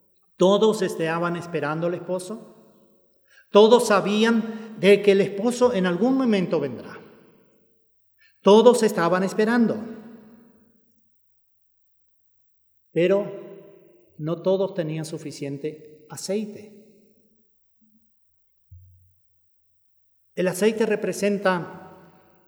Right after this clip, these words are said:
al Espíritu de Dios en nosotros. Sin ese Espíritu divino, no podemos nosotros ser luminares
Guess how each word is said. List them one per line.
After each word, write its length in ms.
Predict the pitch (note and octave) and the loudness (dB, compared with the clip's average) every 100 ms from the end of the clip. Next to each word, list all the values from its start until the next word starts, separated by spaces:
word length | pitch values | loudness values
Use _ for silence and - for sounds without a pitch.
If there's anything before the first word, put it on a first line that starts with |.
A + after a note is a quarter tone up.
| _ _ _ _ _ _ _ _ _ _ - | _ _ _ _ _ _ _ _ _ _ -6
al 120 | D3+ | -6
Espíritu 500 | - F#3 F#3+ F#3 F3+ | -4 -4 -4 -4 -4
de 100 | E3 | -4
Dios 800 | C#3+ D#3+ E3+ - - - - - | -2 -2 -2 -4 -14 -18 -20 -6
en 140 | G3 | -2
nosotros. 840 | G3 D#3+ D#3+ A#2+ A#2 - - - _ _ _ _ _ _ _ _ _ _ - | -2 -2 -6 -8 -12 -16 -20 -20 _ _ _ _ _ _ _ _ _ _ -16
Sin 260 | - G#3 | 0 4
ese 200 | A#3 A#3 | 4 2
Espíritu 460 | A3 G#3+ G#3+ G#3+ G#3 | -2 0 -2 0 0
divino, 1160 | F3+ E3+ F#3+ G3 G3 G3 D#3+ - - - - _ _ _ _ _ _ _ | 0 0 0 0 -2 -4 -6 -14 -20 -20 -20 _ _ _ _ _ _ _
no 220 | D#3+ F#3 | -4 -2
podemos 420 | F#3+ G3 G#3+ F#3+ D3 | 0 0 0 0 -4
nosotros 880 | D#3 - E3 E3+ E3 D#3 - - - _ _ _ _ _ _ _ - | -8 -4 -4 -4 -8 -8 -14 -18 -20 _ _ _ _ _ _ _ -18
ser 360 | - F3+ G#3 F#3 | -8 -2 -2 -2
luminares 880 | E3+ D3 D3 E3 D#3 - - - | -4 -6 -8 -8 -8 -10 -14 -18